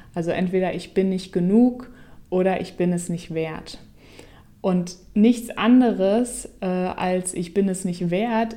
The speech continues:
ist ja die Frage danach, „Wie viel Geld erlaube ich mir?“ oder „Wie viel Geld gestehe ich mir zu?“ Im Prinzip, also „Wie viel bin ich es mir selber wert?“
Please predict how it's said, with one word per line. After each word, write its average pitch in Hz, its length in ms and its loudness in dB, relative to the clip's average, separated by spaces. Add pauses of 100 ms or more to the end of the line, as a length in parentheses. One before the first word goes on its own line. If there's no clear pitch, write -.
(120)
ist - 360 0
ja 180 140 0
die 175 140 -2
Frage 175 460 -4
danach, 170 640 -6
„Wie 175 100 -6
viel 175 180 -6
Geld 175 300 0
erlaube 175 480 -2
ich 175 160 -6
mir?“ 165 400 -6 (460)
oder 170 260 0
„Wie 175 100 0
viel 175 380 2
Geld 175 260 -2
gestehe 175 360 -2
ich 165 140 -8
mir 165 180 -4
zu?“ 175 540 0 (300)
Im 180 120 0
Prinzip, 180 460 -4
also 170 320 -4
„Wie 202 160 4
viel 220 400 4
bin 180 180 -2
ich 190 180 -4
es 190 160 -4
mir 175 120 2
selber 180 500 0
wert?“ 185 520 -4